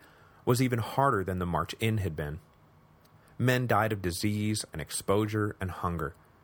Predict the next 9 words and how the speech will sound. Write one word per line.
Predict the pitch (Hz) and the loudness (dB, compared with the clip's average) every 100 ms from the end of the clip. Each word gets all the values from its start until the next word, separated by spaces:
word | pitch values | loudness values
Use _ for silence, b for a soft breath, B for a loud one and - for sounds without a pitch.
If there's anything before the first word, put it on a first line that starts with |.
| _ b b | _ b b
and | 104 | 0
the | 107 | 2
army | 113 123 131 | 2 2 2
that | 117 - | 0 0
finally | 107 113 123 117 | 0 2 0 0
arrived | 107 98 98 - | 2 2 0 0
back | 90 - | -2 -2
in | - | -4
Antioch | 98 101 98 80 78 | -2 -2 -2 -2 -2